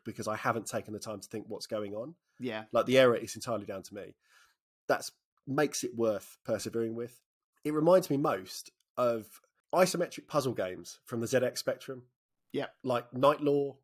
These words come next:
Speaker 1: or the Batman adventure game that I know you
Speaker 2: Mm.
Speaker 1: observed your eldest brother playing as a, a
Speaker 2: Yeah.
Speaker 1: young'un.
Speaker 2: Yeah.
Speaker 1: But the movement in this totally sets it apart from pretty much anything I've ever played. And you could try and say that the turn-based movement is not a million miles away from, say,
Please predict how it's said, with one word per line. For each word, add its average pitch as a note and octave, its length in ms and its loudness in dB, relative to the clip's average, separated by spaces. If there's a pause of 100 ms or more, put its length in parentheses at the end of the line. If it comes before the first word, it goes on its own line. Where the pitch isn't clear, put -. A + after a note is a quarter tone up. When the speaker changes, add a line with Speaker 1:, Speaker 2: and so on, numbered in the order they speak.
(100)
Speaker 1:
or A2+ 180 -4
the G#2+ 80 -6
Batman B2+ 440 2
adventure B2 360 0
game A#2 220 -2
that A2 100 -4
I A#2 80 -4
know A#2 140 -2
you A2 380 -8
Speaker 2:
Mm. - 100 -20
Speaker 1:
observed A#2 460 0
your A2+ 200 0
eldest A2+ 300 -4
brother A2+ 240 -4
playing A#2+ 480 -8
as A2+ 160 -6
a, A2 240 -8
a A#2 60 -2
Speaker 2:
Yeah. C#3 240 4
Speaker 1:
young'un. - 160 -6 (460)
Speaker 2:
Yeah. B2 340 -2
Speaker 1:
But C#3+ 260 8 (260)
the D3 140 4
movement F3+ 400 10
in A2 80 -4
this G#2 220 -8
totally C3+ 360 2
sets A2+ 260 -4
it - 60 -12
apart G#2 300 -6
from A2 140 -14
pretty - 200 -6
much G#2 280 -10
anything A#2 360 -4
I've G#2+ 120 -4
ever G2+ 160 -8
played. G2 500 -8 (720)
And A#2+ 300 -2 (100)
you D#3 220 -8
could - 300 -4 (200)
try F3+ 280 4
and B2 140 2
say G#2 200 -4
that G2+ 160 -10
the A#2 60 -6
turn-based A2 480 -2
movement G#2 340 -8 (120)
is A#2+ 160 -8
not B2+ 240 -4
a A#2 40 -4
million A2 260 -2
miles G#2 240 -6
away G2+ 220 -6
from, G#2 180 -14
say, G#2 420 -8